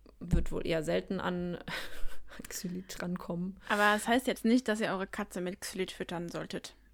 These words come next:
Speaker 2: Also
Speaker 1: Auf
Speaker 2: das
Speaker 1: gar
Speaker 2: würde
Speaker 1: keinen
Speaker 2: ich auch
Speaker 1: Fall. Also
Speaker 2: lassen.
Speaker 1: Sachen, es gehören halt einfach,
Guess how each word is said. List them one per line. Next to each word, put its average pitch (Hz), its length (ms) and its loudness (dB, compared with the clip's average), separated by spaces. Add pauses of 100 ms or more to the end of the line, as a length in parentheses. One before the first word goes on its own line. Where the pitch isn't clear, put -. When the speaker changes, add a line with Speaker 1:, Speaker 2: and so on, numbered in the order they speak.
(140)
Speaker 2:
Also 196 200 -4
Speaker 1:
Auf 165 40 -4
Speaker 2:
das 196 180 6
Speaker 1:
gar 180 100 8
Speaker 2:
würde 180 80 4
Speaker 1:
keinen 170 160 4
Speaker 2:
ich 165 60 0
auch - 60 -10
Speaker 1:
Fall. 165 280 4
Also 190 200 6
Speaker 2:
lassen. 185 80 4
Speaker 1:
Sachen, 226 360 10
es - 460 0
gehören 220 500 6
halt 190 200 6
einfach, 180 460 0